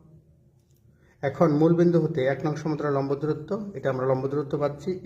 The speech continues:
এই ওয়ানটা বাম পাশে চলে আসলে হবে মাইনাস ওয়ান। আর যেহেতু মূল বিন্দু হতে, তাহলে x এর মান জিরো, y এর মান জিরো, z এর মানও জিরো। অর্থাৎ পরম মান minus one by root over one by a square plus one by b square plus one by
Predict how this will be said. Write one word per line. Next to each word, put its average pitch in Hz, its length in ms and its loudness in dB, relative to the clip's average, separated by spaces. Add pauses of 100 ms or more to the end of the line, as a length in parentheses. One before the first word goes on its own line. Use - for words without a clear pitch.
এই 135 100 -2 (380)
ওয়ানটা 151 400 2 (500)
বাম 147 220 0
পাশে 143 200 -6 (100)
চলে 143 200 -2
আসলে 143 240 -4
হবে 160 120 -2 (140)
মাইনাস 123 340 -2
ওয়ান। 127 140 0 (560)
আর 113 80 -2 (140)
যেহেতু 165 320 4
মূল 185 200 6
বিন্দু 175 260 4
হতে, 151 240 -2
তাহলে 131 200 -2 (100)
x - 20 -12 (100)
এর 151 100 -2
মান 147 160 0
জিরো, 143 140 -2 (160)
y 131 60 2
এর 131 100 -2
মান 123 180 -2
জিরো, 127 220 -2
z - 20 0 (140)
এর 131 120 -2
মানও 156 160 -2 (180)
জিরো। 113 180 0 (1500)
অর্থাৎ 135 380 -4
পরম 156 260 2
মান 117 140 2 (160)
minus 139 260 -2 (120)
one 143 180 -2
by 120 160 2
root 131 160 -2
over 139 140 0 (120)
one 131 160 -2
by 135 80 2 (340)
a - 100 -8
square 120 280 -8
plus 120 180 -4 (100)
one 123 120 -4
by 127 140 0
b - 20 -4 (120)
square 131 260 -4
plus 123 260 -4
one 123 140 -4
by 175 80 2